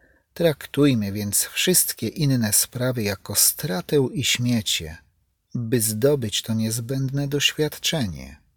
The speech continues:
A gdy ono pojawia się w naszym życiu, nie obawiajmy się i niech nam nie będzie rzeczą dziwną ten ogień, który na nas przychodzi ku doświadczeniu naszemu,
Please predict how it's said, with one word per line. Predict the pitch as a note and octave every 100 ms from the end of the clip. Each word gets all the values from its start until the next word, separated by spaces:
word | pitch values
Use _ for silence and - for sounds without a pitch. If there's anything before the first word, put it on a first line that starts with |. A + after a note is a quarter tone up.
| _ _ _ _ _ _ _ _ _
A | B2+
gdy | A#2+ A#2+ C#3+
ono | A3 G3+
pojawia | - A#2+ C3+ D#3 C3 G#2
się | - A#2+ A2+
w | A2+ A2+
naszym | G#2+ - A2+ A2+
życiu, | A#2 B2+ - A2 G#2 - _ _ _ -
nie | C#3+ E3 F3+
obawiajmy | E3 C3 A2 G#2+ A#2+ C3+ G#2+ F2 E2+
się | - F#2 F#2 G2+ _ _ _ _ _ _ _ -
i | B2+
niech | C3 F#3 - -
nam | D#3 C#3 B2+
nie | B2+
będzie | A#2+ D3 D3 A2+ G#2+
rzeczą | A2 A2 - A#2+ A#2
dziwną | A2 D3 C#3+ A#2+ A2
ten | G2+ A2 A2 -
ogień, | D3 C#3+ G#2+ G2+ G#2+
który | - - A2+ A2
na | B2+
nas | D3+ C3+ -
przychodzi | - G#2+ - C#3+ C#3+ A2
ku | - A2+
doświadczeniu | G#2+ G#2 - G#2 - - D#3+ F3+ B2+
naszemu, | G#2 G2+ - G#2+ A2 D3